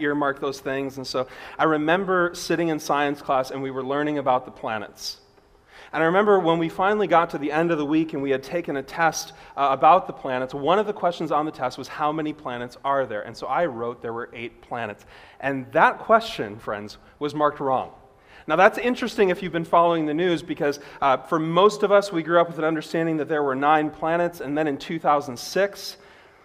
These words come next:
some scientists got together and decided that Pluto was no longer a planet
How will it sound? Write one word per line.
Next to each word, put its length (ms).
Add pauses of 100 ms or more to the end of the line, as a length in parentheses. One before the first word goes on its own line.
(120)
some 160
scientists 500
got 220
together 460
and 200
decided 460
that 220
Pluto 400
was 180
no 240
longer 460
a 80
planet 580